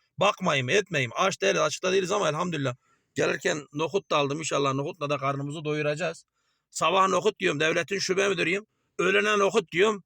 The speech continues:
akşama nohut bulursam yiyorum. Ey Cumhurbaşkanı, aç değiliz ama elhamdülillah devletin şube müdürüyüm. On on iki milyar maaş alan şube müdürüyüm. Ben böyleysem asgari ücretle ne yapsın Sayın Cumhurbaşkanı? Sonra eksiden beş yüz kağıda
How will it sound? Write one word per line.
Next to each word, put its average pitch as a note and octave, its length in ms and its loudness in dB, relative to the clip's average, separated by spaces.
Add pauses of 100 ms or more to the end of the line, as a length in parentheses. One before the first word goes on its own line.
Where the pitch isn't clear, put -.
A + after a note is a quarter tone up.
(140)
akşama F#3+ 460 4
nohut G3+ 280 2
bulursam G3 420 0
yiyorum. E3+ 300 -2 (420)
Ey F3+ 160 -4
Cumhurbaşkanı, C#3 600 -8
aç D3 220 -4
değiliz F3+ 220 -4
ama F3+ 260 -8 (460)
elhamdülillah D#3 760 0
devletin D#3 400 -2
şube D3+ 280 -2
müdürüyüm. A#2+ 320 -6 (460)
On D#3 120 0
on G3 100 2
iki F3 200 -4
milyar E3+ 180 0
maaş D3 260 -2
alan D3 160 -2
şube C3 200 -6
müdürüyüm. A#2+ 200 -6
Ben E3 180 -2
böyleysem E3 500 -2
asgari C3 240 -6
ücretle C3+ 240 -6
ne C#3 60 -2
yapsın C#3 240 -4
Sayın A2 240 -12
Cumhurbaşkanı? G2+ 440 -14 (720)
Sonra F#3+ 380 0 (560)
eksiden D#3 540 -2 (100)
beş - 240 -2
yüz C#3+ 80 -18
kağıda C#3+ 420 0